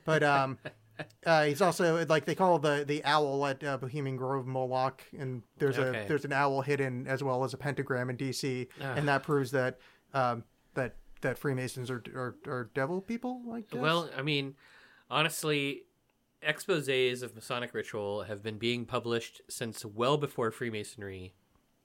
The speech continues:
Speaker 2: became public.
Speaker 1: Yeah.
Speaker 2: So, I would love to see some mentions of Moloch in our ritual. I've never come across them.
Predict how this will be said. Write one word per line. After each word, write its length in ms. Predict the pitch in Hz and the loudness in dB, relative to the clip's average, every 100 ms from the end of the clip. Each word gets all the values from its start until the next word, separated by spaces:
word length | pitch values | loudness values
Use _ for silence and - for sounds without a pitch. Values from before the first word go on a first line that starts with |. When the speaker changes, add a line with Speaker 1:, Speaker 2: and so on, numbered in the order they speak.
| - | -14
Speaker 2:
became 280 | - - 101 | -10 -6 -6
public. 420 | 95 87 78 - _ _ _ 156 | -6 -12 -12 -16 _ _ _ -2
Speaker 1:
Yeah. 300 | 147 127 117 _ - _ | 0 0 -4 _ -20 _
Speaker 2:
So, 640 | - - 117 110 104 98 _ _ _ _ _ _ _ _ _ _ _ _ - | -8 0 0 2 0 -2 _ _ _ _ _ _ _ _ _ _ _ _ -6
I 80 | 123 | -2
would 140 | 127 | 0
love 160 | 120 120 | 0 -2
to 160 | 117 110 | -4 -6
see 260 | - 113 | -6 -6
some 280 | 104 104 95 | -6 -10 -10
mentions 360 | 107 101 101 101 | -10 -10 -14 -14
of 120 | 95 | -10
Moloch 360 | 92 87 85 - | -8 -8 -12 -14
in 80 | 85 | -12
our 60 | |
ritual. 300 | 87 - 101 | -12 -10 -6
I've 240 | 104 131 135 | -2 -2 -2
never 220 | 113 101 | -4 -4
come 180 | 110 90 | -8 -12
across 320 | - - - | -12 -12 -12
them. 160 | - | -16